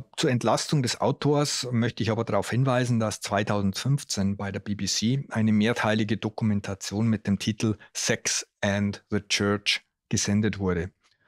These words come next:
Vermutlich hat er danach gearbeitet und die Lücke so geschlossen. Ich hab die Fernsehserie noch nicht gesehen. So, das führt mich zur dritten und zur letzten Schwäche des Buches, auf die ich näher eingehen möchte. Äh,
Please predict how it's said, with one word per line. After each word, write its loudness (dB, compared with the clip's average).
Vermutlich 2
hat 2
er 2
danach 0
gearbeitet 0
und -2
die -4
Lücke 0
so -2
geschlossen. 0
Ich 0
hab -4
die 2
Fernsehserie -2
noch 0
nicht -4
gesehen. -4
So, 0
das 0
führt 2
mich 0
zur 2
dritten 0
und -2
zur 0
letzten 0
Schwäche -2
des -2
Buches, -2
auf 0
die 0
ich -2
näher 2
eingehen 2
möchte. 0
Äh, 0